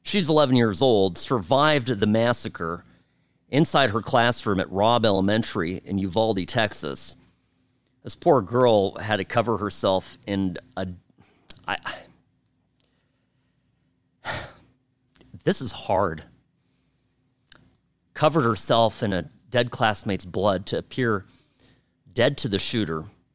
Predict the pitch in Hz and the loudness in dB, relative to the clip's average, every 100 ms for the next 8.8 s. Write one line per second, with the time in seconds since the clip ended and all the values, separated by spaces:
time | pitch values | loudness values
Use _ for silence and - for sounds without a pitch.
0 | _ _ _ _ _ _ _ _ _ _ | _ _ _ _ _ _ _ _ _ _
1 | _ _ _ _ _ _ - 123 - - | _ _ _ _ _ _ -2 0 0 0
2 | 110 104 104 101 98 104 98 98 87 92 | 0 2 -2 0 0 2 0 -2 -2 -2
3 | 95 92 90 90 95 98 - _ _ _ | -2 -2 0 0 0 -6 -12 _ _ _
4 | _ _ 78 95 101 - 101 - 92 90 | _ _ -10 -4 -4 -2 -4 -2 -2 -2
5 | 87 - - _ _ _ _ _ _ _ | -6 -8 -14 _ _ _ _ _ _ _
6 | _ _ _ _ _ _ _ _ _ _ | _ _ _ _ _ _ _ _ _ _
7 | _ _ _ _ _ _ - 139 127 156 | _ _ _ _ _ _ 0 2 4 4
8 | 202 170 135 120 135 123 117 127 | 4 4 4 6 8 8 4 0